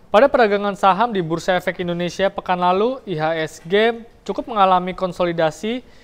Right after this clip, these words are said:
di mana sempat menyentuh ke level tertinggi pada pekan lalu di level empat ribu dua puluh tiga.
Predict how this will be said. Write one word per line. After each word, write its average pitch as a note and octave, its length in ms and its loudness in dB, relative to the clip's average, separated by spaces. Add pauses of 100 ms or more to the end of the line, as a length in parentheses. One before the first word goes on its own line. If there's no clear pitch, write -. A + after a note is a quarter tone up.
(280)
di E3+ 80 -2
mana F3 320 0
sempat G#3+ 480 0
menyentuh F#3 480 -6
ke - 160 -6 (160)
level B3 320 -2
tertinggi F#3+ 400 -6
pada F3+ 160 -2
pekan E3+ 320 -4
lalu E3+ 240 -2
di F3 160 -6
level G3 560 0
empat F3 240 -2
ribu F3 240 -4
dua F#3 240 2
puluh F3+ 240 -6
tiga. F3 400 -2